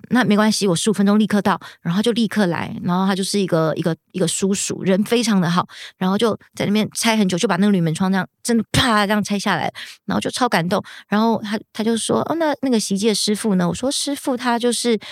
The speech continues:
那个说他到时候我们铝门窗修好再来。”他说：“啊，这样来不及了。”然后刚好就我新家那边呢正在油漆，就是那屋主也很好，就说，呃，因为墙壁有些裂痕什么的，他就说没问题，就可以请油漆师傅。然后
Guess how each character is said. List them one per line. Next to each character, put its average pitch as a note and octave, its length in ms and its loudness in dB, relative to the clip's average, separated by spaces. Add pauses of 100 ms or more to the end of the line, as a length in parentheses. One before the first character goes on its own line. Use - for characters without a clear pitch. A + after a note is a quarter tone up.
(260)
那 G#3+ 180 0
个 F#3 280 2
说 F#3+ 380 0
他 F#3+ 480 0 (280)
到 G#3 140 -2
时 F3 200 -4
候 F#3 140 0
我 F3 40 2
们 E3 140 0
铝 D#3+ 80 -2
门 D#3+ 120 0
窗 F3 140 -2
修 F#3+ 160 -2
好 E3+ 120 -2
再 E3+ 160 -2
来。” A#2+ 140 -4 (200)
他 - 80 2
说 - 160 0
：“啊， F#4 100 4
这 F#4+ 120 -2
样 D#4+ 80 0
来 C4 100 2
不 E4+ 100 0
及 F#3+ 260 2
了。” E3+ 100 2 (260)
然 F#3+ 120 0
后 A3 80 2
刚 A3 220 0
好 G3+ 240 0
就 F#3 240 0 (280)
我 D#3+ 200 -2
新 F#3+ 340 2
家 F3+ 200 2
那 F#3 120 2
边 E3+ 260 0
呢 E3 140 2
正 F#3 180 -2
在 F3+ 140 2
油 D3 260 0
漆， - 280 -4
就 F#3+ 100 -2
是 G3+ 60 0
那 G#3 100 4
屋 G3+ 160 0
主 E3+ 160 -2
也 C#3 80 0
很 D#3+ 240 0
好， E3+ 220 2
就 F3 100 0
说， E3+ 460 0 (340)
呃， D3+ 400 0
因 A3 100 4
为 G#3 160 0
墙 F3+ 160 2
壁 F#3+ 60 0
有 G3 80 4
些 F#3 120 0
裂 G3+ 220 2
痕 D#3+ 240 -2
什 E3 140 -4
么 F3+ 100 -6
的， - 140 -6
他 F#3 140 0
就 G3+ 120 4
说 G#3 140 0
没 F#3 160 4
问 G3 100 4
题， F3+ 140 2
就 F3+ 100 2
可 F#3+ 120 0
以 E3+ 40 -2
请 E3 120 0
油 D#3 160 0
漆 D#3+ 180 -2
师 - 240 -2
傅。 C#3+ 180 -4
然 E3+ 80 0
后 G3+ 160 2